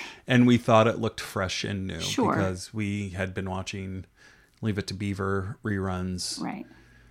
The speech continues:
Speaker 1: on Channel fifty-five out of Fort Wayne, Indiana every day.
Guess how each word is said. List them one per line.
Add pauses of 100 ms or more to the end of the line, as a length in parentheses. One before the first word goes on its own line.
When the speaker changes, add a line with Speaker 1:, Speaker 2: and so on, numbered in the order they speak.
(240)
Speaker 1:
on
Channel
fifty-five
out
of
Fort
Wayne,
Indiana
every
day.